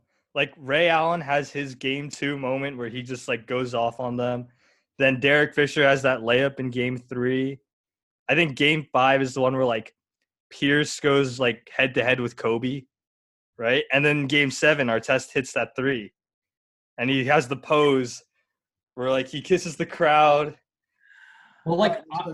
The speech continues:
Speaker 2: I, I'm gonna make the argument that the series, it being the best series, doesn't have to mean that the games were competitive or that it went seven games or that, you know, it had the best players. Like,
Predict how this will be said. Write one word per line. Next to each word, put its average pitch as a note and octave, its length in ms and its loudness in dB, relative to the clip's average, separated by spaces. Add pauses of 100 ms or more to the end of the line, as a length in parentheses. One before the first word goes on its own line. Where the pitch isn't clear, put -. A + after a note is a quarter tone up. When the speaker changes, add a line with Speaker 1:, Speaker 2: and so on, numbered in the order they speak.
Speaker 2:
I, D3+ 60 4
I'm G3+ 100 2
gonna B3+ 120 0
make B3 180 0
the F3+ 100 0
argument D#3 500 2
that B2+ 200 -2
the B2 80 -10
series, D3 800 -2 (420)
it D#3 140 -2
being F#3+ 160 0
the - 60 -2
best C#3+ 380 0
series, C#3+ 340 -6
doesn't C3+ 300 -6 (140)
have C#3 280 0
to C#3+ 100 -6
mean C3 640 -6 (440)
that B2 220 -2
the B2+ 80 -6
games C3+ 480 -4
were C3+ 140 -6
competitive B2 720 -2
or A#2+ 180 -6
that A2+ 280 -4
it A#2+ 100 -6
went B2+ 420 -6
seven B2 380 -6
games A2+ 640 -8 (320)
or B2 100 -6
that, A2 380 -4 (320)
you C3+ 140 -6
know, A2 280 -2
it - 20 -4
had C#3 120 -2
the C#3+ 80 -8
best C3+ 340 -2
players. A#2+ 800 -2
Like, A#2 320 -2